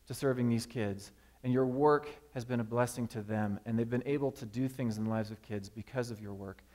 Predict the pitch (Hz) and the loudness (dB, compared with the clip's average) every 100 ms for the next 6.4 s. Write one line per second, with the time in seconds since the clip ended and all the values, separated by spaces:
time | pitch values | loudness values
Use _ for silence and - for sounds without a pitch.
0 | - - - 107 127 156 165 143 135 117 | -20 -20 -16 0 8 10 10 8 6 6
1 | 113 101 92 - 127 135 135 156 - 147 | 6 4 0 0 0 2 0 -2 0 -2
2 | - - 202 202 156 156 156 - 170 127 | -2 -6 -2 2 6 4 2 -2 0 2
3 | 107 107 104 - 165 160 160 143 139 135 | 0 -2 -4 -2 0 0 2 2 2 2
4 | 127 120 120 151 143 127 - 117 104 104 | 2 0 0 2 4 2 -4 -6 -6 -4
5 | 110 110 131 131 123 127 107 107 110 - | -4 2 4 2 0 -2 -2 -2 -4 -4
6 | 143 104 92 | -4 -4 -6